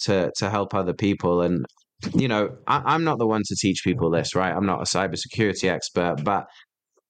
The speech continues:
I'm hoping I can rattle a few cages and make a few people think, "Do you know what? This is worth it. I'm gonna spend an hour a week, two hours a week, whatever it is. Just, like, I don't know, take a course,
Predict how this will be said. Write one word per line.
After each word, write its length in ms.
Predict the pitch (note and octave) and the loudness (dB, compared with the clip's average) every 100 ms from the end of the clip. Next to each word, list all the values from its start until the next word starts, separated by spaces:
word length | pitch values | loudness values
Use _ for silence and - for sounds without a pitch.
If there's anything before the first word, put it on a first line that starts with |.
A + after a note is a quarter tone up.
| _ - | _ -4
I'm 140 | A2 | 0
hoping 340 | C3 E3+ E3+ C3+ | 2 0 2 -2
I 80 | A#2+ | 0
can 160 | A#2 | 0
rattle 320 | A#2 A2+ G#2 | 0 0 -2
a 40 | G#2 | -4
few 240 | - G2+ | 0 -2
cages 580 | - A2+ A#2 A2 F#2 F2+ | 0 0 2 2 0 2
and 120 | F2+ | 2
make 220 | F#2+ G2+ | 2 0
a 60 | G2 | -4
few 180 | - G2 | -2 0
people 300 | G2+ G2 F#2 | 0 0 -2
think, 280 | - G2 - | 0 -2 0
"Do 80 | C#3 | 2
you 40 | |
know 100 | C#3 | 2
what? 180 | A#2 E2 | 2 0
This 180 | A#2+ C#3 | 0 0
is 140 | G#2+ | 2
worth 340 | G2+ A2 G#2 | 2 0 0
it. 180 | D#2 C#2+ - | -2 -2 -2
I'm 140 | A#2+ | 0
gonna 160 | C#3 C3+ | 0 0
spend 300 | - D#3+ C#3+ | 0 0 0
an 80 | A#2+ | 0
hour 320 | G2+ F#2+ F#2 | 0 2 2
a 80 | F2 | 2
week, 260 | E2+ C#2+ - - | 2 0 -4 -2
two 180 | A2 G2+ | 0 2
hours 320 | F#2 F2 E2 | 0 0 0
a 60 | |
week, 260 | D#2+ D2+ C#2 | 0 0 0
whatever 360 | C3+ E3+ E3+ F3 | 0 0 2 2
it 80 | |
is. 240 | F#3 F3+ - | 2 0 0
Just, 280 | C3 - B2+ | -2 0 0
like, 300 | A2+ - - | -2 -4 -6
I 80 | A2 | -2
don't 120 | D3 | 0
know, 240 | F3+ C#3+ E2+ _ - | 2 0 -2 _ -4
take 220 | B2 C3+ | -2 -2
a 40 | C#3 | -2
course, 720 | E3+ D#3+ A2+ - - - | 0 2 0 -2 -6 -8